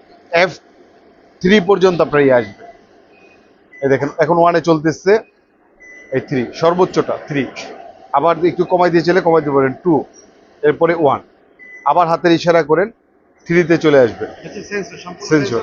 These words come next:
Speaker 2: আপনার টাচ
Speaker 1: এবং কি
Speaker 2: করা
Speaker 1: এটা আপনার এই যে লাইটের অপশন আছে, এই যে লাই-, লাইট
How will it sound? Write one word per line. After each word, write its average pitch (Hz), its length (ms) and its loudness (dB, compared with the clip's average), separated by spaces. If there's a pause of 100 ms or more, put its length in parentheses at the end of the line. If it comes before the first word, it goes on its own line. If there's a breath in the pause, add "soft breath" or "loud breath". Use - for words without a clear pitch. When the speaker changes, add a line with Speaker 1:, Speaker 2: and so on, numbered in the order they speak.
Speaker 2:
আপনার 175 180 -18
টাচ 185 160 -8
Speaker 1:
এবং 165 140 2
কি 190 100 0
Speaker 2:
করা 196 80 4
Speaker 1:
এটা 202 200 0
আপনার 208 220 0
এই 180 80 0
যে 175 140 4
লাইটের 170 320 2
অপশন 202 280 -2
আছে, 196 180 -2 (140)
এই 151 100 2
যে 156 60 4 (100)
লাই-, 151 220 0 (640)
লাইট 147 180 0